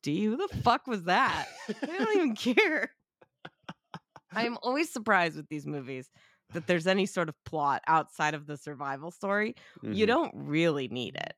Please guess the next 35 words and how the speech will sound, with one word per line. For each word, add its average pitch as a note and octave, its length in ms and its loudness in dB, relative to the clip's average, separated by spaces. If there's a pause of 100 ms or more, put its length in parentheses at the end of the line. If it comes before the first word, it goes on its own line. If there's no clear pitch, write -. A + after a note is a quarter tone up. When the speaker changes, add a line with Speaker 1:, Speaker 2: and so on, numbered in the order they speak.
Speaker 1:
Like, A3 260 2
we D#4 120 6
really D#4+ 420 2
don't A3 240 2
need G#3 220 0
anything. E3 560 -2 (380)
I C4+ 60 2
guess D#4 180 0
it C#4+ 80 0
adds G3+ 220 4
a F3 40 -4
little E3+ 260 0
bit F#3 280 0
if F3+ 180 -8
they're E3+ 140 4
able D#3+ 260 2
to D#3 160 -2
have D3+ 180 0
a D3 40 -4
hero's D3 440 -2
journey, D3 440 -2
but, D3+ 200 -2
like, C#3+ 300 -4 (580)
with A#3+ 140 2
most F#4 320 4
of A#3 80 -2
these, F3+ 320 0 (140)
I'm D#4+ 280 4
all C4 340 4
in C4+ 240 -2
just G3+ 240 -6
based G#3 280 -2
on F#3+ 140 2
the D3+ 80 -2
plot C3 400 0